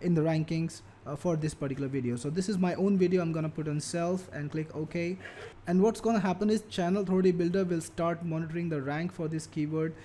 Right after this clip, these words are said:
and I will be able to find out if I'm ranking for this keyword and how my rank is changing over time.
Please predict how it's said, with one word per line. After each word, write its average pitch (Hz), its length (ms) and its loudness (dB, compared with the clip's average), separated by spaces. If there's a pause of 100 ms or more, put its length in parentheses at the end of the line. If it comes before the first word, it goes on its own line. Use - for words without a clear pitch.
(260)
and 156 420 -2
I 175 140 0
will 208 160 4
be 190 140 0 (100)
able 185 200 4
to 196 120 -4
find 165 340 -2
out 165 240 0
if 160 140 -6
I'm 156 220 -2
ranking 185 460 2
for 202 160 0
this 196 180 -2
keyword 196 600 0
and 165 320 -4
how 180 280 0
my 185 180 4
rank 156 320 -2
is 156 220 -4 (300)
changing 170 560 0
over 143 180 -2
time. 127 420 -4